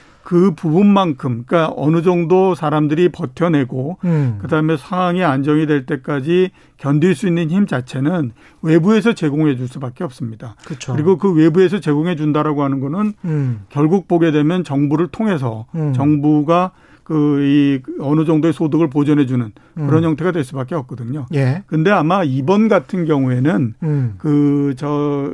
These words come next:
Speaker 1: 그 이, 이전에 했던 것처럼
Speaker 2: 음.
Speaker 1: 모든 사람들을 다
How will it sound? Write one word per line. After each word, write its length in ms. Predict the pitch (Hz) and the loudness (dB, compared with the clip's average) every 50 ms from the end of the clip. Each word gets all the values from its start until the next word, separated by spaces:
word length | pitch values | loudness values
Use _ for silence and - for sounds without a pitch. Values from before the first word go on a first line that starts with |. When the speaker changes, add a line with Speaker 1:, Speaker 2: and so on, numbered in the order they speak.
| 330 - _ | -10 -14 _
Speaker 1:
그 520 | - 156 143 139 143 135 135 139 143 151 156 | -8 -6 -6 -4 -4 -4 -6 -6 -6 -8 -8
이, 420 | - 143 143 139 139 139 147 - 330 - _ _ | -6 -4 -4 -2 -2 -4 -6 -6 -10 -12 _ _
이전에 480 | - 156 160 147 - 139 156 185 202 180 | -6 -6 -6 -4 -2 0 2 2 2 2
했던 260 | 190 185 - 214 202 | 0 2 0 0 2
것처럼 580 | 190 175 - - 202 180 135 123 131 143 139 123 | 2 0 -2 -2 -4 -4 -2 -2 -2 -2 -2 -2
Speaker 2:
음. 260 | 170 156 139 131 113 98 95 87 - - - _ _ _ _ - 120 | -2 -2 -2 -4 -4 -6 -10 -16 -20 -20 -20 _ _ _ _ -8 -6
Speaker 1:
모든 420 | 123 139 147 160 151 214 240 240 | -2 0 0 2 2 4 4 4
사람들을 640 | 190 214 208 208 220 208 185 185 190 196 196 185 165 | 4 2 2 2 2 2 2 2 2 4 2 2 2
다 420 | 156 139 139 143 143 147 151 160 | -2 -2 -2 -2 -2 -4 -6 -10